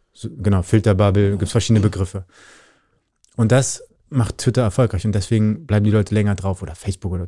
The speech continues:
TikTok oder was weiß ich, weil man nur seine eigenen Vorurteile bestärkt bekommt und weil man mit negativen Emotionen sich noch mehr aufregt und dann bleibt man drin irgendwie. Und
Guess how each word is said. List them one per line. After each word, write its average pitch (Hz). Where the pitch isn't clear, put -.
TikTok 101
oder 95
was 90
weiß 95
ich, 123
weil 104
man 117
nur 117
seine 107
eigenen 110
Vorurteile 104
bestärkt 104
bekommt 123
und 104
weil 101
man 101
mit 101
negativen 107
Emotionen 101
sich 95
noch 107
mehr 101
aufregt 90
und 87
dann 87
bleibt 90
man 90
drin 85
irgendwie. 85
Und 101